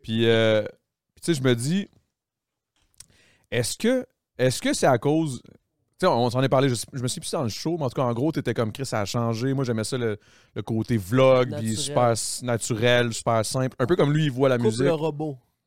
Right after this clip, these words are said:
Speaker 1: Ouais, comme, laisse faire le mix, là, c'est,
Speaker 2: Exact.
Speaker 1: c'est un peu le même genre de vibe,
Speaker 2: Même
Speaker 1: là.
Speaker 2: tellement d'accord,
Speaker 1: Fait
Speaker 2: tellement
Speaker 1: que,
Speaker 2: d'accord.
Speaker 1: tu sais,
Speaker 2: C'est la,
Speaker 1: c'est,
Speaker 2: une bonne, euh,
Speaker 1: euh,
Speaker 2: comparaison.
Speaker 1: c'est de la comparaison en ce moment que je vois entre vous deux, là, tu sais, qui, qui est vraiment comme, euh... En tout cas.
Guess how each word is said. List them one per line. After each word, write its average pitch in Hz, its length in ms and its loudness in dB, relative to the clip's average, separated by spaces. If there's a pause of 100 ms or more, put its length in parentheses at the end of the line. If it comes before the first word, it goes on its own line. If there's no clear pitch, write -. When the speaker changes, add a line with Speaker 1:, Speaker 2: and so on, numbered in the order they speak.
(120)
Speaker 1:
Ouais, 120 160 2
comme, 117 220 2 (240)
laisse 127 120 -2
faire 180 120 4
le 156 80 6
mix, 151 300 0
là, 143 120 0
c'est, 123 160 -2
Speaker 2:
Exact. 123 320 -2
Speaker 1:
c'est 131 60 2
un 127 80 4
peu 156 100 2
le 151 60 2
même 147 180 2
genre 139 220 4
de 127 80 4
vibe, 117 320 4
Speaker 2:
Même 107 80 0
Speaker 1:
là. 98 60 -2 (100)
Speaker 2:
tellement 208 340 -4
d'accord, 190 460 -6 (160)
Speaker 1:
Fait 185 60 -6
Speaker 2:
tellement 202 160 -2
Speaker 1:
que, 196 40 -8
Speaker 2:
d'accord. 185 380 -8
Speaker 1:
tu - 40 -14
sais, 143 80 0
Speaker 2:
C'est 139 140 -2
la, - 60 0
Speaker 1:
c'est, 147 40 -14
Speaker 2:
une 147 100 -14
bonne, 165 240 -6
euh, 135 300 -8 (200)
Speaker 1:
euh, 113 160 -10
Speaker 2:
comparaison. 127 360 -10
Speaker 1:
c'est 139 220 0
de 127 80 -6
la 131 80 4
comparaison 131 540 4
en 135 40 2
ce 123 60 -2
moment 139 160 0
que 131 80 0
je 113 100 -2
vois 131 180 2
entre 117 180 0
vous 110 80 -10
deux, 143 220 2
là, 151 80 0
tu 135 80 -8
sais, - 20 -12
qui, 113 100 -8
qui 107 80 -12
est 104 60 -2
vraiment 113 320 2
comme, 113 180 0
euh... 95 200 -4
En - 300 -20
tout 156 140 2
cas. - 60 -10